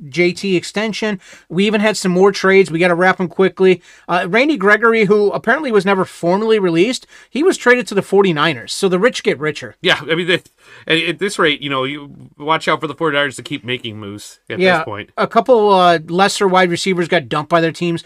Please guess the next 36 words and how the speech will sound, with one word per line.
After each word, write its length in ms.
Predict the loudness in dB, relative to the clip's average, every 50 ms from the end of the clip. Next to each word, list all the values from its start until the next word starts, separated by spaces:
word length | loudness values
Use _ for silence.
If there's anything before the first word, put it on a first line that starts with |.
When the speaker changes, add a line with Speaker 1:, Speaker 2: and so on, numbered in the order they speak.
| -14 -20 -20 _
Speaker 1:
Bears 300 | -4 0 0 2 2 2
were 100 | 0 0
able 240 | 0 0 0 0 0
to 80 | -2 -2
dump 320 | -2 -2 -2 -2 -4 -4
Chase 240 | -4 -4 -4 -4 -4
Claypool 440 | -6 -4 -2 -2 -2 -2 -2 -2 -2
on 120 | 0 -2
the 60 | -4 -6
Dolphins. 600 | -6 -4 -4 -4 -4 -6 -6 -6 -4 -6 -6 -8
So, 300 | -6 -6 -4 -4 -4 -4
uh, 120 | -4 -6 -8 _ _ -20 -20 -20 _ _
you 80 | 0 2
know, 80 | 2
once 240 | 2 2 0 0 -2
you 80 | -4 -2
put 180 | 2 2 2
him 120 | 2 2 2
there, 340 | 4 6 6 4 4 2 _ _ _ _
even 220 | -4 -2 0 0
if 80 | 0 0
he's 160 | -2 -4 -6 -4
fourth 320 | 0 2 2 4 4 2
on 120 | 0 0
the 80 | -2 -2
depth 260 | -2 -2 -4 -4 -2
chart, 240 | 0 2 2 2 4
watch 240 | 2 0 0 0 -2
him 100 | -4 -4
make 180 | -4 -6 -8
a 40 | -10
Pro 240 | -12 -12 -10 -10 -8
Bowl. 100 | -4 0
Speaker 2:
Yeah, 200 | 0 2 0 0 -2 -6
yeah. 200 | -8 -8 -8 -8 -10 _ _ _ _ _ _ _ _ -4
Speaker 1:
Uh, 180 | 0 0 0